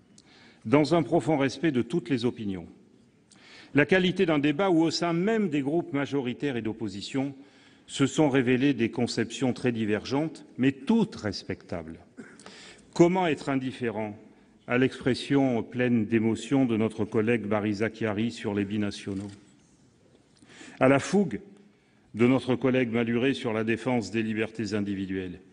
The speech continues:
et de tant d'autres ? Et je dois encore saluer le travail de la commission des lois, de son président,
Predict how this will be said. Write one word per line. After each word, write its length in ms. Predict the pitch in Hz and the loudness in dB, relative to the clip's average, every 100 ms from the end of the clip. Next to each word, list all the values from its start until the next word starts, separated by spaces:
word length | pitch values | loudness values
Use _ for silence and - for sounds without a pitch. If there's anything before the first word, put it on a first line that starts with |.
| _ _ - | _ _ -2
et 100 | 120 | 2
de 120 | 113 | 2
tant 240 | - 101 | 2 -2
d'autres ? 500 | 90 87 82 - - - _ _ _ - - - - | 0 -4 -6 -14 -20 -20 _ _ _ -20 -20 -12 -2
Et 60 | |
je 120 | 110 | 4
dois 180 | 135 151 | 6 6
encore 300 | 147 143 143 | 2 0 -4
saluer 320 | - 127 135 | -2 -2 0
le 60 | 135 | -2
travail 380 | - 123 123 131 | -2 -4 -2 -4
de 100 | 117 | -2
la 120 | 113 | -4
commission 420 | 110 110 107 117 | -4 -8 -8 -6
des 120 | 104 | -4
lois, 180 | 101 117 | -2 -4
de 80 | 127 | -4
son 160 | - 101 | -6 -4
président, 480 | - 92 90 98 | -4 -6 -6 -10